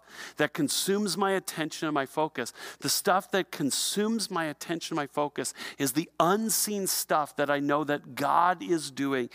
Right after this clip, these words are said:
as he walks with me every step of the way through my journey,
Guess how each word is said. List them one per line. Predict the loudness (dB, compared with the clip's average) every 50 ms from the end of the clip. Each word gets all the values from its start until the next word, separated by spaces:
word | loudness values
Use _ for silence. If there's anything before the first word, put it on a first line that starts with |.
| -12 -14 -6 -2
as | -2 0 0 0
he | -2 -4
walks | -4 -4 0 0 0 0 -2 -4 -8 -8 -4 -4
with | -4 -4 -2
me | -2 -2 -2 -2 -2
every | -2 -2 -2 -2 -6 -6
step | -6 -6 -6 -8 -8 _ -8
of | -8
the | -8 -6
way | -6 -4 -6 -6
through | -8 -10 -12 -10
my | -10 -10 -10
journey, | -10 -12 -14 -14 -16 -18 -20 _